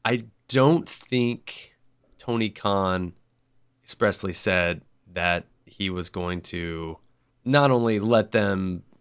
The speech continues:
not necessarily even his, have his wrestlers join sag or another union, but I don't even think he mentioned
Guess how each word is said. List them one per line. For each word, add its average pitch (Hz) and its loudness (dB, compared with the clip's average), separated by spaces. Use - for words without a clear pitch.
not 165 4
necessarily 127 4
even 101 0
his, 107 -2
have 107 4
his 95 -2
wrestlers 101 0
join 95 0
sag 92 0
or 90 0
another 95 -2
union, 90 -4
but 107 2
I 160 6
don't 190 8
even 120 4
think 107 -4
he 117 0
mentioned 98 -2